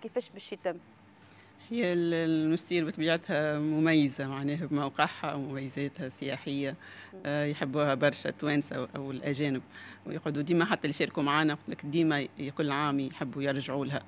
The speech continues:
Speaker 1: مم.
Speaker 2: آه، كل عام نعطيو شعار للدورة،
Speaker 1: مم.
Speaker 2: وإن شاء الله كما قلت لك الدورة هذه تكون
Speaker 1: إي،
Speaker 2: مميزة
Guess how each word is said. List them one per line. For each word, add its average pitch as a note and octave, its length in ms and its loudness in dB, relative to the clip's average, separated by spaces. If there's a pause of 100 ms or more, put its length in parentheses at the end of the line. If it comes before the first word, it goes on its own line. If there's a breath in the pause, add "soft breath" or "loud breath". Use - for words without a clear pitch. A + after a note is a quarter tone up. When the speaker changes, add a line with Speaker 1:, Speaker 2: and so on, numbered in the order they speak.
(120)
Speaker 1:
مم. F3 60 -8 (280 loud breath)
Speaker 2:
آه، E3 520 0
كل G3 340 -2
عام F3+ 220 2
نعطيو C#3+ 680 -2
شعار D3+ 380 2
للدورة، D3 880 -4
Speaker 1:
مم. E3+ 300 -6
Speaker 2:
وإن E3 120 -4
شاء E3+ 180 0
الله C#3+ 120 0
كما D3+ 180 -2
قلت D#3+ 180 -6
لك D3 120 -4
الدورة C#3+ 240 -4
هذه C#3+ 200 -2
تكون C#3+ 300 -4
Speaker 1:
إي، - 60 0
Speaker 2:
مميزة - 140 -4